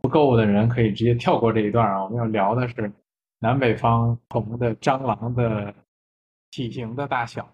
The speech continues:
反正北方，我觉得，其实我，我，我，我目前为止来北京之后，我都没见过蟑螂。我就觉得就是在北方，包括小的时候，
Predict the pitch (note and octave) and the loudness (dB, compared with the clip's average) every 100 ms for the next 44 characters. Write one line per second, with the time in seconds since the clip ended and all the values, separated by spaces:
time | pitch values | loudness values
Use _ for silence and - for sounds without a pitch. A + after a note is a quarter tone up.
0 | _ _ - G#2+ C#3 D3 D3 C#3+ G2 G2 | _ _ -10 -6 -4 -2 -4 -6 -8 -4
1 | A#2+ B2 C3 C3+ A2 A2 G2 G#2 A#2+ C3+ | 0 0 -2 -6 -10 -12 -8 -6 -4 -4
2 | B2 A2 - _ _ - F#3 C4+ A2+ - | -4 -6 -12 _ _ -8 -2 -2 -4 -8
3 | G#2+ A#2+ A#2+ G#2+ G2+ A2+ E3+ A3+ C#3 F3+ | -8 -6 -8 -10 -8 -8 -4 -4 -2 -2
4 | D3 G#2 F#2+ G#2+ G#2+ D3 G#2+ A#2+ D3+ D#3 | -2 -4 -6 -4 -2 -2 -2 -2 -4 -4
5 | G2+ A#2 D3 G#3 A2+ G2 - _ _ _ | -4 -4 -4 -4 -4 -8 -12 _ _ _
6 | _ _ - D3 F#3+ G#3 G#3 F3+ C#3 C3+ | _ _ -6 -4 -4 -4 -4 -4 -4 -4
7 | C3+ G#2+ - - C3+ E3+ E3 G3 G3 G3 | -4 -6 -8 -4 -4 -4 -2 0 0 -2
8 | - - F3+ D3 A2+ F#2+ | -4 -4 -4 -4 -10 -12